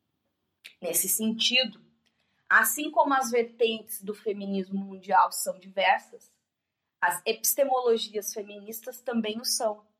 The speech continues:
pois a sociedade patriarcal, ou de dominação patriarcal, como Flá-, Flávia Biroli define,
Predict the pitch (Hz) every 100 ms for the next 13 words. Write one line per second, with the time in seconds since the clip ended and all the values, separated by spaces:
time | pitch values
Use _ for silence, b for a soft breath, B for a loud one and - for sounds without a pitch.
0 | _ _ _ _ _ _ - 196 196 196
1 | 208 - 196 190 185 190 - 208 208 247
2 | 233 226 - 180 175 226 - _ _ _
3 | _ _ _ - 175 165 151 147 _ _
4 | _ _ _ - 175 160 156 156 165 160
5 | - 156 - - - - - 156 - 156
6 | 160 190 - _ _ _ _ _ - 185
7 | 180 160 - - 165 160 - _ - 170
8 | 170 165 - 165 160 156 156 - _ _
9 | _ _ _ _ _ _ _ _ _ _
10 | 170 175 - 196 190 233